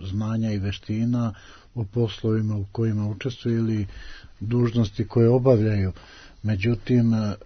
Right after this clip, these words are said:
stečena znanja i veštine se moraju održavati, razvijati i tome u profesionalnim jedinicama se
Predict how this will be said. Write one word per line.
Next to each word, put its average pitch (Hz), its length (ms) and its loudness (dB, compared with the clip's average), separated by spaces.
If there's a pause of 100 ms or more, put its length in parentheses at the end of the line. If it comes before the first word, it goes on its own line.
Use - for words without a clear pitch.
stečena 120 640 0
znanja 120 360 2
i 120 60 4
veštine 110 520 -2
se 104 180 -6
moraju 107 440 -2
održavati, 104 760 -4
razvijati 113 920 -2
i 113 160 -4
tome 120 420 0
u 104 140 -4
profesionalnim 110 760 -4
jedinicama 107 680 -4
se 101 220 -8